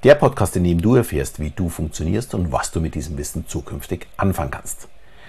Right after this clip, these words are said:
Mein Name ist Alexander Schelle und heute geht es um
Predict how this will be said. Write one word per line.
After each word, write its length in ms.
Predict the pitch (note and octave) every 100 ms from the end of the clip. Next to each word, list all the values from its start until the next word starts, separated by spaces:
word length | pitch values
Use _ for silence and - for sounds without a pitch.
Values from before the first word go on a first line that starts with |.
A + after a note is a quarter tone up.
| - -
Mein 340 | E2+ G#2+ C#3
Name 180 | B2 G2
ist 100 | D#2
Alexander 340 | C#2+ - B1
Schelle 300 | - F2+ G2 - - - - -
und 220 | F#2+ E2
heute 220 | - E2 F2
geht 160 | F2
es 100 | F#2
um 160 | G2+